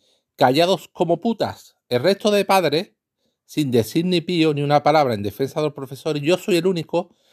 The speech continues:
de un grupo que estábamos, bueno, este año las líneas son menos, creo, vein-, bueno, veintipico padres,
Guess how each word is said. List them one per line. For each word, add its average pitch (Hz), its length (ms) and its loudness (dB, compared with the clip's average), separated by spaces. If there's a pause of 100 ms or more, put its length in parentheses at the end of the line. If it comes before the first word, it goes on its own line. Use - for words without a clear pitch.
(180)
de 131 120 0
un 156 80 0
grupo 160 320 2
que 113 60 2
estábamos, 127 680 -2 (1400)
bueno, 127 220 2
este 127 160 0
año 151 240 2
las 139 220 2
líneas 139 360 -4
son 120 160 -8
menos, 98 320 -6
creo, 131 180 -2
vein-, 117 240 -2
bueno, 123 180 -4
veintipico 120 640 0
padres, 165 440 2